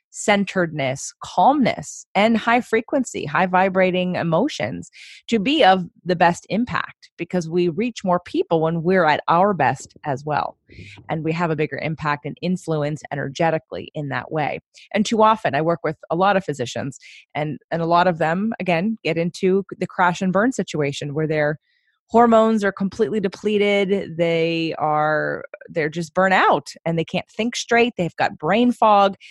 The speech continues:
Maybe their health is bad in other ways. Like I said, I've seen a lot of very,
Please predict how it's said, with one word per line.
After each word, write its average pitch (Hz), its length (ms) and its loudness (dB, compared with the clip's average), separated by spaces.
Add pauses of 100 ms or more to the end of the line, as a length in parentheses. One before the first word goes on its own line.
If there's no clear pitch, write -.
(320)
Maybe 196 380 0
their 175 140 2
health 202 400 2 (100)
is 180 420 0 (320)
bad 180 380 2
in 170 100 -2
other 160 220 0
ways. 175 320 0
Like 165 140 -4
I 147 100 0
said, 156 240 -2
I've 143 160 0
seen 151 160 -6
a 135 60 -2
lot 165 260 2
of 151 140 -2
very, 170 340 2